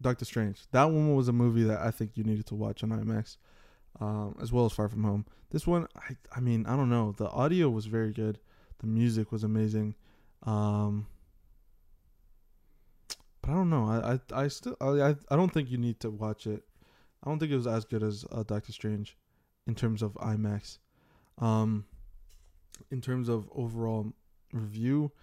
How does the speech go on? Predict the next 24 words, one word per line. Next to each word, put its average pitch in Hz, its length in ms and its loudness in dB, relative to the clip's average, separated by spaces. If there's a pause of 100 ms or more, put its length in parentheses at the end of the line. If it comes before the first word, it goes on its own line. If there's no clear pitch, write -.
(960)
I 127 60 -2
think 196 160 4
I 160 40 6
already 127 180 4
gave 120 160 2
my 110 120 2
score, 113 360 0
but 110 120 0
I'm 123 60 2
gonna 127 100 0
say 120 100 -2
it 110 80 4
one 107 100 0
more 107 140 0
time. 107 400 -2 (140)
Um, 110 480 0 (100)
I 127 80 -6
gave 135 180 0
it 123 60 0
a 107 60 0
seven 117 500 0
out 107 100 0
of 104 80 -4
ten. 110 280 -4